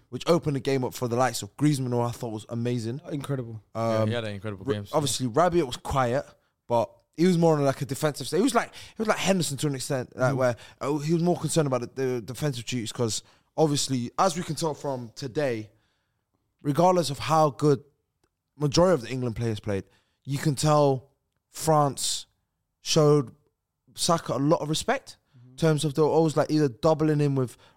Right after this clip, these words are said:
Speaker 1: Rabiot or Theo Hernandez, and then may-, then maybe sometimes Tchouaméni will come in just in case. That's, like you said, that's how we literally earned a penalty from a one two.
Speaker 2: Yep.
Speaker 1: But, um, regarding this result,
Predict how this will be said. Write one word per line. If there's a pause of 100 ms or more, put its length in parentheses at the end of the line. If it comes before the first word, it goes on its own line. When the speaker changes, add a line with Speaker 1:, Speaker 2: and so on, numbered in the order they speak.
Speaker 1:
Rabiot
or
Theo
Hernandez,
and
then (120)
may-, (120)
then
maybe
sometimes
Tchouaméni
will
come
in (320)
just
in
case.
That's, (220)
like
you
said,
that's
how
we
literally
earned
a
penalty
from
a
one
two. (160)
Speaker 2:
Yep. (340)
Speaker 1:
But, (360)
um, (280)
regarding
this
result,